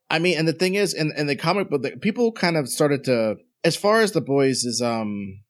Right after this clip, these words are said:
the shit it's doing and what it's trying to say and shit. In the comics, uh, uh, you know, our boy Derek Robertson drew those. So, like, in the comics, people have kind of tried to nowadays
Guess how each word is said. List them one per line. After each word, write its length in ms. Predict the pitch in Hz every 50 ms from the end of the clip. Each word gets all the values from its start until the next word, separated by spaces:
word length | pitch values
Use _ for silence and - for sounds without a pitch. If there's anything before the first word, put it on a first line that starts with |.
| _ _ _ _
the 80 | - 143
shit 220 | - - 160 151
it's 200 | 147 117 - -
doing 500 | - - 139 135 131 131 131 131 127 123
and 120 | 123 117 117 120
what 100 | 120 117
it's 140 | 113 -
trying 180 | - 135 120 113
to 60 | 110
say 420 | - - - 120 120 120 120 120 123
and 100 | 120 117
shit. 360 | - - 131 123 120 120 - - _ _ _ _ _
In 240 | 170 185 208 220 233
the 100 | 233 220
comics, 640 | - - - 160 156 147 131 120 113 110 98 - -
uh, 220 | 104 120 117 110 80 67 80 - - 92
uh, 340 | 117 117 110 107 104 101 82
you 100 | 90 120
know, 160 | 120 120 117 104
our 200 | 98 127 131 110
boy 300 | 123 135 131 127 123 113
Derek 340 | - 123 127 127 123 120
Robertson 400 | 123 123 120 107 113 - 120 117
drew 200 | 104 107 120 123
those. 320 | 107 104 95 95 98 104 -
So, 120 | - 113
like, 180 | 110 110 110 110
in 140 | - 156 165
the 80 | 175 175
comics, 420 | 175 - 175 165 156 127 127 -
people 220 | - 175 - 190
have 100 | 190 175 180 - - _ - - - - _ -
kind 180 | - 247 311
of 80 | 254 220
tried 440 | - - 151 143 147 156 156 151 151
to 100 | 139 127
nowadays 800 | 120 120 117 123 131 139 139 139 139 139 135 139 139 135 -